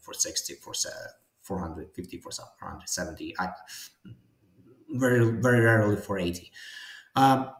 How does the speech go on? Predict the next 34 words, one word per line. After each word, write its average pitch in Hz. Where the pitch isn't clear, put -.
reason 202
why 208
so? 208
Because 180
normally 202
if 175
the 202
sun 190
shines 160
and, 135
I 131
mean, 131
if 120
the, 113
if 120
the, 113
uh, 110
rays 127
are 120
directly 117
ninety 127
degrees 110
to 113
the 104
solar 110
panel, 98
um, 92
surface, 196
you 139
will 160
never 135
have 113
the 110
temperature. 101